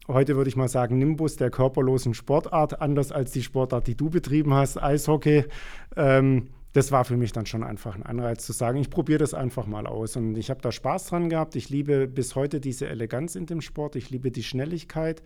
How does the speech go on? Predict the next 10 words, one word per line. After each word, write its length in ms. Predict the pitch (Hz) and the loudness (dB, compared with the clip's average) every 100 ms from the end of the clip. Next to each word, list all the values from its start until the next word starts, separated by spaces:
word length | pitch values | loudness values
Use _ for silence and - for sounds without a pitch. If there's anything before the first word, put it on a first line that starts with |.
| - - - - - - - | -20 -20 -16 -14 -12 -14 -8
Basketball 460 | - 147 147 147 139 | 0 0 2 0 0
ist 120 | 127 | 0
die 120 | 135 | -4
zweitschnellste 1800 | - 131 135 160 131 123 - - - - - 135 139 143 - 147 139 131 - | -2 0 2 0 -4 -8 -16 -20 -20 -14 -6 0 0 0 2 4 4 2 -4
Sportart 560 | - 139 143 - 143 | -8 -4 -2 -2 -2
nach 260 | 135 120 - | 0 -2 -4
Eishockey. 600 | 139 151 170 - 170 175 160 - - - - - - - | -6 -6 -6 -4 -2 0 -4 -10 -20 -20 -20 -20 -20 -10
Ähm, 400 | 147 127 127 120 - - - - - - | 0 4 4 2 -2 -14 -18 -16 -12 -8
ich 140 | 101 | -2
mag 380 | 123 135 147 | 4 4 4